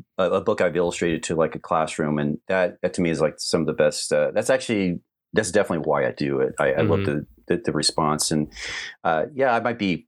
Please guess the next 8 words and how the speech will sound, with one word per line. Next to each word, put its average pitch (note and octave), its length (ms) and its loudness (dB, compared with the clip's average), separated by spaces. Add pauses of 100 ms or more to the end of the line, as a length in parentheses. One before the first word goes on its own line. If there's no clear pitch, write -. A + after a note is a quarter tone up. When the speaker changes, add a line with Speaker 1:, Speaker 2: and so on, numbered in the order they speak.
(160)
Speaker 1:
fifty, E2 580 0 (600)
you F2+ 100 0
know, B1+ 160 -2
something E2 300 0
years D2 220 -2
old, A2 340 0
but E2 280 0
I, E2+ 340 0